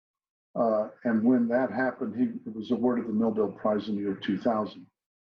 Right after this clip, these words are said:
So he nailed it down. That is what it does. There's no, uh, as far as the rhythms, now the rhythms are based,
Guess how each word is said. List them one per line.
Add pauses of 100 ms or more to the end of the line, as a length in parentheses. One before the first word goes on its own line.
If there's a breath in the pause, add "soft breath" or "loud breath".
(220)
So
he
nailed
it
down. (340)
That
is
what
it
does. (240)
There's
no, (420 loud breath)
uh,
as
far
as (220)
the
rhythms,
now
the
rhythms (800)
are
based,